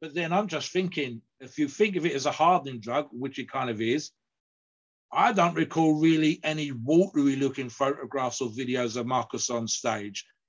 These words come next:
His, his main reason for not winning is he didn't have that aesthetic Olympia shape. He was a freak,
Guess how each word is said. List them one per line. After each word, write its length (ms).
His, 240
his 280
main 280
reason 340
for 120
not 260
winning 260
is 80
he 140
didn't 280
have 220
that 240
aesthetic 800
Olympia 520
shape. 440
He 140
was 180
a 60
freak, 500